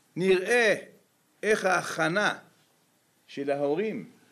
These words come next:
רבקה ויצחק, מה ההכנה שלהם הייתה כדי שיבוא יעקב לעולם. עשרים שנה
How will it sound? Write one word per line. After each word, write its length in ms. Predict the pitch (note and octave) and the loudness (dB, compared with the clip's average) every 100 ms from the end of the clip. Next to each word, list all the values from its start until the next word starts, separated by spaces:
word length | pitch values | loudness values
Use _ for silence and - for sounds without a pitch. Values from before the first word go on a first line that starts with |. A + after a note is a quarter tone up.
| _ _ - | _ _ -6
רבקה 540 | D3 D3 - F#3+ A#3 G3 | -4 -4 -2 2 2 4
ויצחק, 760 | F#3 D#3 - - F3+ C3+ - - - _ _ _ _ _ _ _ _ _ _ _ _ _ _ _ - | 2 2 -2 -4 -2 -2 -4 -20 -20 _ _ _ _ _ _ _ _ _ _ _ _ _ _ _ -4
מה 140 | E3+ | 0
ההכנה 400 | F#3+ F3 F3 G#3 | 0 0 -2 -2
שלהם 260 | F3+ F3 E3+ | 0 0 -2
הייתה 260 | - F3 | 0 0
כדי 300 | F3 D#3 E3 | 0 0 0
שיבוא 800 | - D3 D3 C3+ B2+ A3+ G3 A#2+ - _ _ _ | 0 2 2 2 4 4 4 0 -10 _ _ _
יעקב 760 | G#2+ C3+ C3+ A#2 - - D#3 B2+ | -6 -4 -4 -8 -12 -6 -6 -6
לעולם. 580 | G#2+ G#2+ G2+ G2 G2 F2 - _ _ _ _ _ _ _ _ _ _ _ _ _ _ _ _ _ _ _ _ - | -6 -8 -8 -10 -10 -14 -20 _ _ _ _ _ _ _ _ _ _ _ _ _ _ _ _ _ _ _ _ -4
עשרים 640 | E3 D#3+ F3+ F3+ A#3 B3+ | -4 -2 0 0 0 -2
שנה 680 | - - F#3 F3+ D#3 F2+ | -4 -2 -2 0 -2 -4